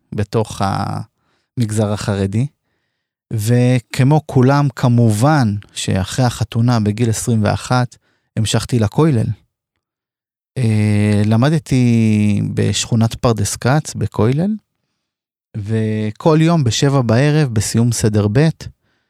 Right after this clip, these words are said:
אה, הייתי הולך יחד עם חבר שלי, אה, בחזור מהכולל לכיוון הבית. אה, ערב אחד, ועוד היינו הולכים ברחוב, אני רואה, אה, נערים יושבים על ספסל.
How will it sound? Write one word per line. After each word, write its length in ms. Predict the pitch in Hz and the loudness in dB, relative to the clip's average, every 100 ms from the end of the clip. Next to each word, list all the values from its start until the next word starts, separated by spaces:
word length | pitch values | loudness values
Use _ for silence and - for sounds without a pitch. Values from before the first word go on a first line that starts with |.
| _ _ _ | _ _ _
אה, 240 | 113 117 - | -4 -2 0
הייתי 200 | 156 160 | 0 2
הולך 260 | 156 160 | 2 2
יחד 240 | 160 143 143 | 0 0 0
עם 120 | 143 | 0
חבר 340 | - 127 135 | 0 0 0
שלי, 360 | 131 - 123 123 - _ _ 113 | 0 0 0 -2 -4 _ _ -4
אה, 180 | 113 107 | -2 0
בחזור 520 | 110 - 113 120 131 | -2 -2 0 2 2
מהכולל 600 | 110 104 - 165 175 165 | 2 0 0 0 2 0
לכיוון 380 | 127 - 143 156 | 0 -2 -2 0
הבית. 520 | 156 139 135 127 _ _ _ _ _ _ _ _ - _ _ _ _ _ _ _ - | 0 0 -2 -6 _ _ _ _ _ _ _ _ -20 _ _ _ _ _ _ _ -2
אה, 360 | 131 123 120 123 - | 2 4 2 0 0
ערב 300 | 196 220 175 | 2 2 2
אחד, 380 | 143 101 120 127 135 - - - - | 0 2 0 0 -4 -10 -20 -14 -4
ועוד 280 | 120 120 | 0 2
היינו 160 | 135 147 | 2 2
הולכים 280 | 131 - 127 | 2 2 2
ברחוב, 640 | 107 110 - 165 208 190 - _ _ _ - | 2 0 0 2 2 -2 -8 _ _ _ -6
אני 200 | 123 113 | -2 -2
רואה, 580 | 104 113 127 135 131 123 127 - _ - | -2 -2 0 0 -2 -2 -6 -10 _ -6
אה, 420 | 117 113 107 113 113 _ _ | -4 -2 -4 -6 -10 _ _
נערים 400 | 123 117 110 165 | -2 0 2 2
יושבים 280 | 135 - 139 | 0 0 0
על 60 | 127 | 0
ספסל. 500 | - 107 - 104 | -2 -4 -2 -2